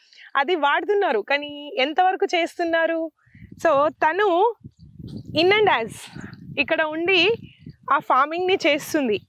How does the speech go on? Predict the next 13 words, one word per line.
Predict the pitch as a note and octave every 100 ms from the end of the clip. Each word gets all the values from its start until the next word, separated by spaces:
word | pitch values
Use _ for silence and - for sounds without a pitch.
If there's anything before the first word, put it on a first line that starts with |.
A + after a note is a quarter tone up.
| _ _ _ _ -
మరి | C#4+ D4+ D4 D4 D4
అంటే, | D4 D4+ G4 A4+ G4 D4 C4+
చదువు | - D4 D4 G4 G#4
ఎంతవరకు | E4+ D4+ F#4 F#4 E4+
యూజ్ | F4 D#4+ D#4+
అవుతది | D#4+ D4+ E4 D#4 E4+ E4 -
అనేది | C#4 D#4 D#4 E4 E4
మనకి | F4 D4+ D#4
ఇక్కడ | C#4+ D4+ D#4+ C#4 D#4 _ _
పాయింట్. | D4+ A#3 G3 - _ _ _ _ _ D4
తను | D4
చదివింది | D4 D4+ D#4+ F4+ F#4+
బీటెక్. | A#3+ D4 C4 -